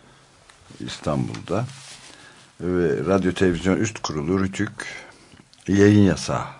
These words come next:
koy-, getiriyor ses kayıtlarına. Ankara Başsavcılığı da casusluk iddiasıyla soruşturma başlatıyor. Dışişleri Bakanı Davutoğlu, "Bu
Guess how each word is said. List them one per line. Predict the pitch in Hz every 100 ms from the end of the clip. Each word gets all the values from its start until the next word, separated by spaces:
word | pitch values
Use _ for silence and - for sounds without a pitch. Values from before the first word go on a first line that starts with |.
| - _
koy-, | - 76 64 50
getiriyor | 67 69 - 65 76 107
ses | - 71 67
kayıtlarına. | - 67 67 64 60 73 123 - - _ _ _ _ _ - - _ _ _ _ - - - - - -
Ankara | 104 104 98 85
Başsavcılığı | 95 95 - 80 71 71 71 73
da | 85 120
casusluk | 92 80 - - - 87
iddiasıyla | 58 67 73 69 - 76 127
soruşturma | - 80 - - 80 82 67
başlatıyor. | 64 - 62 - 104
Dışişleri | 98 - - 78 65
Bakanı | 76 73 78 87
Davutoğlu, | 85 85 85 78 87 104
"Bu | 110 131